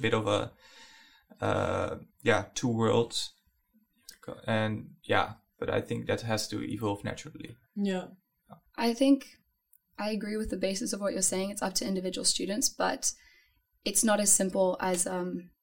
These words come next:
Speaker 3: they should go out of their way, and a lot of them don't know, like, uh, what's available to them to mix with international or Dutch students or, or vice versa. But, um, I think that I would say that we would encourage the internationalism and the mixing of those two groups, because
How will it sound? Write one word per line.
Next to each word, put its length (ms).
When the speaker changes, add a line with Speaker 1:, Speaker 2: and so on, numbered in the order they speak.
Speaker 3:
they 140
should 240
go 120
out 140
of 60
their 140
way, 300
and 160
a 140
lot 180
of 60
them 140
don't 260
know, 360
like, 400
uh, 180
what's 220
available 320
to 120
them 180
to 100
mix 360
with 140
international 540
or 80
Dutch 200
students 420
or, 320
or 300
vice 220
versa. 420
But, 160
um, 320
I 140
think 340
that 280
I 140
would 420
say 280
that 120
we 100
would 120
encourage 640
the 100
internationalism 800
and 180
the 40
mixing 360
of 80
those 180
two 200
groups, 260
because 480